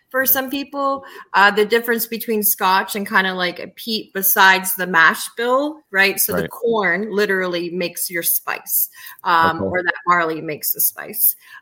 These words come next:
Speaker 1: Um, so basically, like, if you want a good Kentucky spice, you're gonna change it from a, you know, either a yellow corn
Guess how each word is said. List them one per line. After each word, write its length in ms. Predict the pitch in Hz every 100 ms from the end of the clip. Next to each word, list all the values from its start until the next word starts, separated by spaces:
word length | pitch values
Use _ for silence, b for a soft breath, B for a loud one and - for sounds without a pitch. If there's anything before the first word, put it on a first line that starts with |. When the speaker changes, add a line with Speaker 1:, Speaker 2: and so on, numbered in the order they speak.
| _
Speaker 1:
Um, 480 | 185 185 175 175 185
so 480 | - 214 202 151 -
basically, 720 | 208 233 233 226 208 196 196
like, 340 | 185 175 170 - _ _
if 140 | 208
you 100 | 214
want 140 | 226 220
a 40 |
good 480 | 185 190 202 208 208
Kentucky 600 | 233 202 - 170 170 202
spice, 540 | - - 190 214 247
you're 100 | 208
gonna 200 | 190 185
change 460 | 185 - 202 190 190
it 160 | 185 190
from 160 | 190
a, 320 | 180 - -
you 140 | 180 175
know, 180 | 170 160
either 300 | 190 180 175
a 80 |
yellow 320 | 170 180 202 214
corn 420 | - 202 202